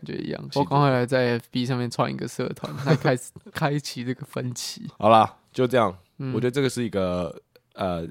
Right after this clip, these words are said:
Speaker 2: 上-，以上一次录音到现在，我们对这个节目遇到的评论，我觉得最有趣的。
Speaker 1: 发生最重要的一件事情。
Speaker 2: 对。好，那这一周呢，你今年有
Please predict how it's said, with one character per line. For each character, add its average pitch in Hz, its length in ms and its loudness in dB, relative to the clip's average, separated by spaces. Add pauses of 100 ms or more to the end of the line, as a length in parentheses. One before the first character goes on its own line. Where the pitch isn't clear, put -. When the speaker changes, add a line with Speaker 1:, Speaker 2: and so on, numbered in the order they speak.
Speaker 2:
上-， - 240 -8
以 101 120 -4
上 120 200 0
一 - 20 -4
次 113 160 -6
录 113 320 0
音 107 80 -4
到 104 160 0
现 98 220 -2
在， 82 340 -2
我 - 80 -8
们 95 100 -4
对 110 280 4
这 110 100 -4
个 113 60 -2
节 92 180 -4
目 104 220 -2
遇 104 100 -2
到 98 160 2
的 87 60 -2
评 78 160 -10
论， 87 180 -2
我 71 100 -8
觉 65 60 -12
得 78 60 -8
最 85 180 -2
有 65 140 -6
趣 - 220 -18
的。 - 100 -20
Speaker 1:
发 127 160 4
生 127 180 0
最 123 160 -2
重 117 260 -6
要 - 180 -8
的 - 100 -8
一 - 40 -10
件 - 200 -10
事 85 200 -4
情。 85 220 -14
Speaker 2:
对。 73 60 -18 (160)
好， 110 420 2
那 110 420 2 (360)
这 127 160 0
一 104 100 0
周 104 240 0
呢， 98 340 -4 (120)
你 117 160 -6
今 139 180 -2
年 127 120 2
有 90 200 0